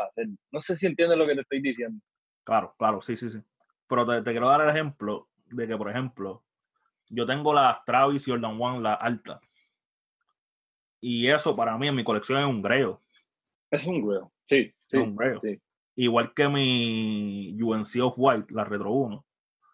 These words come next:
Speaker 2: Para mí
Speaker 1: También.
Speaker 2: son un grail. Las Max, que no tengo,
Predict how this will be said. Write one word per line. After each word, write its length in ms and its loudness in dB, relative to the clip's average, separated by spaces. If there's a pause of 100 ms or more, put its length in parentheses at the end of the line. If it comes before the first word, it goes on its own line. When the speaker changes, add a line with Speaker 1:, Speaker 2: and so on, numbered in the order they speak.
(340)
Speaker 2:
Para 160 4
mí 140 2
Speaker 1:
También. 100 0
Speaker 2:
son 160 2
un 60 -16
grail. 320 0 (1400)
Las 200 2
Max, 500 0
que 100 -4
no 100 -6
tengo, 500 -4